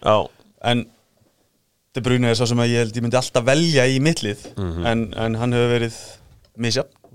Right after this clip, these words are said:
Speaker 1: Já.
Speaker 2: eða svona einhvern veginn ekki alveg upp á sitt allra besta. En, en hérna, jú, Bruno hefur náttúrulega líka haft ótrúlega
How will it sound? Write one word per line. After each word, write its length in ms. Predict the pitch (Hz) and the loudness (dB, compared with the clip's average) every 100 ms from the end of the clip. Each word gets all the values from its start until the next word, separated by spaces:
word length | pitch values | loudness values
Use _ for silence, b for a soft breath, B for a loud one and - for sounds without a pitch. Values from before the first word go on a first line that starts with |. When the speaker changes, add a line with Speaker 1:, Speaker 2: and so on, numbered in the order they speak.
| 117 | -8
Speaker 1:
Já. 80 | 113 | -4
Speaker 2:
eða 220 | 113 110 | 0 0
svona 200 | 117 117 | -2 -4
einhvern 200 | 120 113 | -4 -4
veginn 140 | 113 117 | -4 -4
ekki 140 | 117 | 0
alveg 460 | 117 117 113 - 123 | 0 2 -2 -2 -10
upp 160 | - 120 | -8 -6
á 20 | |
sitt 180 | 113 - | -6 -4
allra 300 | - - 110 | -6 -4 -6
besta. 300 | 107 - 143 b b b b b b - | -6 -10 -14 b b b b b b -6
En, 220 | 104 - | -6 -6
en 220 | - 101 101 | -8 -6 -8
hérna, 380 | 101 92 95 90 | -12 -16 -16 -18
jú, 240 | 92 - - | -20 -20 -14
Bruno 260 | 101 101 | -10 -6
hefur 140 | 104 101 | -6 -6
náttúrulega 220 | 104 101 | -8 -10
líka 140 | 101 104 | -8 -10
haft 160 | 104 | -8
ótrúlega 560 | - 107 - 117 117 | -8 -8 -8 -4 -2